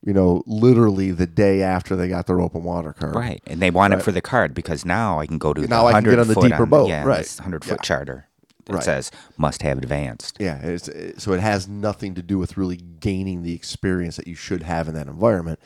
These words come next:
Speaker 1: It just means getting a little card for a credential to let you
Speaker 2: Oh.
Speaker 1: do something.
Speaker 2: So what are you saying? The certification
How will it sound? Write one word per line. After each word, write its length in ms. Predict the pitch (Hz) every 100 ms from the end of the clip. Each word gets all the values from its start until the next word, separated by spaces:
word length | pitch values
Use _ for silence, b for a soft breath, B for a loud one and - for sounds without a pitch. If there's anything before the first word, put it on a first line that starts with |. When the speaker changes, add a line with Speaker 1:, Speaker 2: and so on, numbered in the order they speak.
| b b
Speaker 1:
It 140 | - -
just 220 | 98 -
means 300 | 87 85 - b b -
getting 180 | 98 90
a 60 |
little 220 | 85 87 82
card 480 | - 90 80 82
for 180 | - 85
a 60 | 78
credential 600 | - 85 82 - 82 78 b b
to 100 | -
let 180 | 98 98
you 100 | 82 85
Speaker 2:
Oh. 20 |
Speaker 1:
do 160 | 98
something. 380 | 85 80 80 - -
Speaker 2:
So 100 | 120
what 60 |
are 40 | 127
you 60 |
saying? 320 | 120 123 82 71
The 80 |
certification 1200 | - 90 82 71 - 80 92 - 120 123 127 131